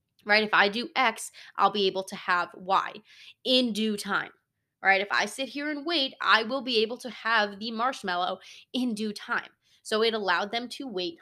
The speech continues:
longer. And then step three, out of sight, out of mind, baby. Like, if there are things in your life that are constantly making your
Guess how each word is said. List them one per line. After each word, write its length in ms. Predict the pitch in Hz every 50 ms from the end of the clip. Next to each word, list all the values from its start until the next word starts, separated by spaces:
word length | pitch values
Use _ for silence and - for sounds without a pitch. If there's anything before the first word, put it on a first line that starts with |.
| _ _ -
longer. 360 | 196 190 185 175 165 - - -
And 120 | 196 202
then 120 | 214 208 208
step 220 | - 277 285 277 -
three, 240 | - 240 247 226 202 -
out 160 | 202 208 247
of 80 | 285 285
sight, 300 | - - 247 240 233 233 - 180
out 180 | 185 202 208
of 80 | 208 185
mind, 300 | 185 180 180 175 175 165
baby. 240 | 175 175 175 175 175
Like, 200 | 180 180 175 -
if 280 | 190 208 208 202 -
there 240 | - 214 220 247 -
are 180 | - 277 285 285
things 300 | - 214 208 214 208 214
in 100 | 208 190
your 120 | 190 175
life 240 | - 165 165 185 - -
that 100 | 190 185
are 120 | 185 185 -
constantly 600 | - - 294 320 302 311 - 285 269 254 262 254
making 540 | 214 190 202 208 202 214 208 208 196 180 175
your 320 | 185 185 196 196 208 208